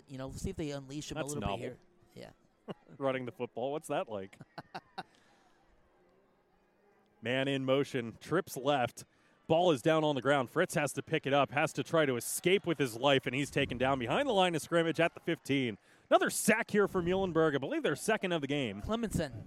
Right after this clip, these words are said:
Speaker 2: Clemenson in on the tackle.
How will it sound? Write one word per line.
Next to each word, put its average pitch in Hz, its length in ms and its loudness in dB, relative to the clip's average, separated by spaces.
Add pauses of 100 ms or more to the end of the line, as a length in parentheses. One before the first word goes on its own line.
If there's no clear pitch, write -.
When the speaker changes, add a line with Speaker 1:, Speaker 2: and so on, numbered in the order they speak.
(580)
Speaker 2:
Clemenson 202 540 4
in 202 240 2 (140)
on 190 240 4
the 180 60 -4
tackle. 123 440 -4